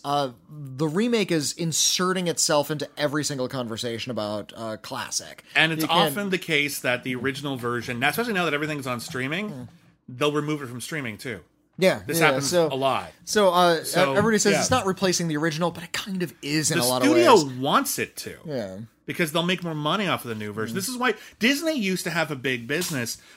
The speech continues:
Speaker 2: re-releasing their classic films every few years.
Speaker 1: Yeah, The Vault.
Speaker 2: Yeah, they would, they would, and not just on home video, like, in theaters. They used to
Speaker 1: Mm.
Speaker 2: re-release classic Disney films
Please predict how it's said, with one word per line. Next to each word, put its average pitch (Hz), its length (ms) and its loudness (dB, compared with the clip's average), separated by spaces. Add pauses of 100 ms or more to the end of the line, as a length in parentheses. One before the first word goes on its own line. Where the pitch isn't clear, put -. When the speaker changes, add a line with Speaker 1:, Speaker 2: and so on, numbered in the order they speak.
(120)
Speaker 2:
re-releasing 170 880 -2
their 127 100 -2
classic 135 420 -2
films 196 320 0
every 139 240 0
few 131 240 -4
years. 277 380 -2
Speaker 1:
Yeah, 131 100 -6
The 123 260 -4
Vault. 107 720 -4
Speaker 2:
Yeah, 165 180 4
they 151 120 2
would, 170 220 2
they 165 80 2
would, 180 140 0
and 175 100 0
not 277 200 2
just 311 180 -2
on 196 100 2
home 180 140 -4
video, 247 180 -2
like, 139 140 -4
in 190 180 -2
theaters. 254 480 -4
They 175 80 -2
used 180 260 2
to 113 60 -2
Speaker 1:
Mm. 135 140 -6
Speaker 2:
re-release 190 640 -2 (300)
classic 269 400 0
Disney 185 320 -4
films 127 420 -4